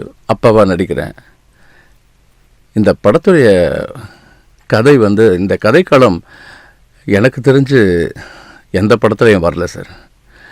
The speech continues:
இது அவ்வளோ பெரிய அற்புதமான கதையா இருக்கு. வீர அன்பரசு சார் இதை எப்படி இந்த கதைக்களத்தை உருவாக்குனாரு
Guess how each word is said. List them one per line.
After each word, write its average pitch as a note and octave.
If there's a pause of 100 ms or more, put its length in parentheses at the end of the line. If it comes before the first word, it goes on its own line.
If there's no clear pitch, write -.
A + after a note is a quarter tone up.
(200)
இது A2
அவ்வளோ C3
பெரிய A2
அற்புதமான C#3+
கதையா F#2+
இருக்கு. G2 (1080)
வீர D3+
அன்பரசு A#2+
சார் G#2+ (720)
இதை G2+
எப்படி F3
இந்த A#2+
கதைக்களத்தை G#2+
உருவாக்குனாரு G2+